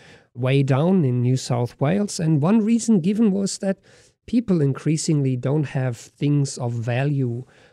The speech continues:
in their house, and it's no surprise because the desktop computer is gone and the D V D player is gone, and in many houses the T V is gone. And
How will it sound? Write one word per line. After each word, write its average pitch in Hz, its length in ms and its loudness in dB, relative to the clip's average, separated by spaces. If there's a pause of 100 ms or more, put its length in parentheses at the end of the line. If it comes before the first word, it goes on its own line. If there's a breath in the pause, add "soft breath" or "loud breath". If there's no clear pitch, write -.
(320 soft breath)
in 135 220 2
their 110 180 -6
house, 214 500 -2
and 175 260 0
it's - 180 -6
no 240 140 -2
surprise 220 560 -6
because 123 560 -10
the 110 140 -10 (160)
desktop - 500 -2
computer 180 400 0
is 175 160 0
gone 180 440 2
and 123 260 0
the 120 180 -2
D 123 240 0
V 131 160 0
D 151 240 2
player 175 400 0
is 165 200 -4
gone, 160 460 2
and 120 280 -2 (220)
in 127 200 -2
many 143 240 4
houses 147 720 0
the 117 160 -8 (320)
T 160 220 2
V 170 280 2
is 170 160 -2
gone. 165 440 4
And 123 160 0